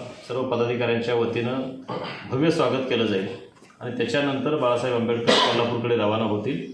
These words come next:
आणि दुसऱ्या दिवशी सव्वीस तारखेला ती यात्रा कोल्हापूरमध्ये सुरू होईल. सातारा जिल्ह्यातील समस्त जनतेस आमचं आव्हान आहे की या यात्रेमध्ये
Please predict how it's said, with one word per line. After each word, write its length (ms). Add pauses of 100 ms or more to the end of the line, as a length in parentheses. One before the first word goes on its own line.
(120)
आणि 120
दुसऱ्या 240
दिवशी 260
सव्वीस 320
तारखेला 320
ती 140
यात्रा 220
कोल्हापूरमध्ये 600
सुरू 220
होईल. 320 (560)
सातारा 260
जिल्ह्यातील 480
समस्त 440 (540)
जनतेस 340
आमचं 200
आव्हान 300
आहे 180 (800)
की 100
या 60
यात्रेमध्ये 760